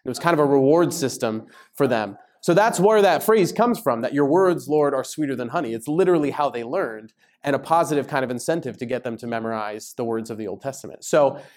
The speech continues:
it was very much call and response. It was learned orally and, and audio based. Um, I've said before that other cultures, uh, Jewish culture took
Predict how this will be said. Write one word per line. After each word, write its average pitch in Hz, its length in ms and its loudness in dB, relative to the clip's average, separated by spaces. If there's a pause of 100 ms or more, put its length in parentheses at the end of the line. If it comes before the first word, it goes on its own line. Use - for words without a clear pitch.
(120)
it 180 80 2
was 175 160 4
very 226 220 4
much 220 200 0
call 202 280 2
and 196 80 0
response. 180 540 -2
It 156 100 -8
was 143 240 -6
learned 165 360 2 (100)
orally 180 680 0
and, 123 260 -10
and 127 160 -8
audio 160 420 0
based. 190 480 -6 (360)
Um, 123 500 -2
I've 151 140 0
said 165 240 0
before 160 380 0
that 160 200 -4
other 185 240 2
cultures, 123 760 -8 (200)
uh, 131 140 -6
Jewish 226 280 0
culture 180 320 0
took - 380 -2